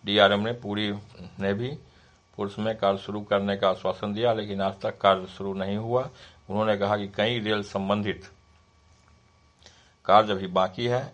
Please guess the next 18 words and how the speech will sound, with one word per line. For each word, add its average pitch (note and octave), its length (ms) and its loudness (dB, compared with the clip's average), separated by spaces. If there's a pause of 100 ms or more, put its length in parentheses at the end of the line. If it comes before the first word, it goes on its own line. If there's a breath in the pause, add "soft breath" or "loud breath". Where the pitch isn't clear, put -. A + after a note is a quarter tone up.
इस - 240 -10 (360)
उपल-, F#2+ 440 -4
अंतिम A#2 680 -2 (200)
उपलक्ष्य G#2 420 -2
में B2+ 240 -4 (1600 soft breath)
धरना G2+ 400 2
देने G2 240 0
का G2+ 440 0
निर्णय F#2+ 280 0
लिया G2 260 0
गया B2+ 220 0
और B2 180 -2
धरना G#2 360 2
के F#2+ 120 -6
माध्यम F#2+ 380 -2
से - 180 -6
आंदोलन G2 520 -4
को F#2 360 -6